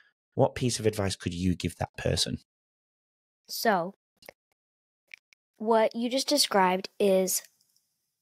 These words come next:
Speaker 2: somebody who is having a hard time getting to the end. They're hav-, like, in their story, they've made it to the first five out of ten chapters, but they're stuck in the middle. So,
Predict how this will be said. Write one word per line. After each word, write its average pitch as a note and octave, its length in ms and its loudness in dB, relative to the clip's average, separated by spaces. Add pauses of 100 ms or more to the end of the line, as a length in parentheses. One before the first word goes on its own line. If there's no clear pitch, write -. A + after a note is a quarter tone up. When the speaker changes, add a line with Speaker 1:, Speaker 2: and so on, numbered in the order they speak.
(280)
Speaker 2:
somebody G#3 720 2 (340)
who G3+ 280 6
is G3 340 2 (680)
having G#3 360 0
a G#3 60 0
hard G#3 320 2
time G3+ 340 0
getting F#3+ 280 -2
to G3+ 120 -6
the G3 220 0
end. - 380 -6 (500)
They're G3 140 4
hav-, F#3 380 0 (680)
like, A3+ 240 -2
in A#3 200 6
their G#3+ 200 6
story, F#3+ 560 2 (320)
they've G3 360 4
made G#3 240 4
it G#3+ 140 0
to G3+ 340 4
the F#3+ 120 0
first - 320 0
five F#3 320 0
out F#3+ 160 2
of F#3+ 100 -4
ten F#3+ 260 -4
chapters, - 640 -6 (640)
but G#3 180 -4
they're G3+ 140 0
stuck - 440 0
in F#3+ 120 -2
the F#3 60 -2
middle. - 420 -10 (1040)
So, A#3+ 460 4